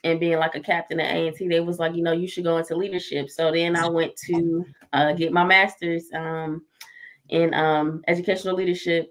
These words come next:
and now I'm assistant principal at Jamestown Middle School. I've been there. This is my sixth year, and I love it. Um, just impacting not only students, but adults, like, you know, still kinda instilling what I, I, I got at A and T. Um, we're a big family.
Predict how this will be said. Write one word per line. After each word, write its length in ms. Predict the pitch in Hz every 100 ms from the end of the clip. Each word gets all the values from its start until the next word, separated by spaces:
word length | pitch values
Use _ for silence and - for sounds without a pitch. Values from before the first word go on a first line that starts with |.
| 160
and 140 | 160
now 180 | 165 160
I'm 100 | 165
assistant 360 | 165 180 175 -
principal 380 | 175 165 190 170
at 80 | 170
Jamestown 460 | 160 160 - 160
Middle 160 | 165 165
School. 240 | 170 165 160
I've 160 | 160
been 220 | 165 165
there. 300 | 165 165 160
This 180 | 156 165
is 80 | -
my 140 | 160 160
sixth 400 | - 180 - -
year, 220 | 170 165
and 80 | 160
I 80 | 151
love 340 | 160 165 165 165
it. 260 | 165 156 - - - _ -
Um, 260 | 156 156
just 220 | 165 170 165
impacting 680 | 170 170 160 160 - 160 165
not 200 | 185 494
only 200 | 254 202
students, 520 | 196 - 196 190 180 180
but 280 | 170 170 -
adults, 720 | 170 165 160 180 - - - -
like, 380 | 160 151 147 143
you 140 | - 165
know, 380 | 151 156 156 - - - _
still 580 | - 247 233 214 208 - - -
kinda 320 | 220 233 202
instilling 560 | - 202 208 208 208 202
what 140 | 190
I, 200 | 185 185
I, 520 | 180 170 165 - 160 165
I 40 |
got 300 | 156 170 170
at 180 | - -
A 120 | 180 170
and 80 | 170
T. 420 | 196 156 147 143
Um, 380 | 147 151 147 151
we're 140 | 160
a 60 | 160
big 200 | 170 175
family. 480 | - 170 170 165 180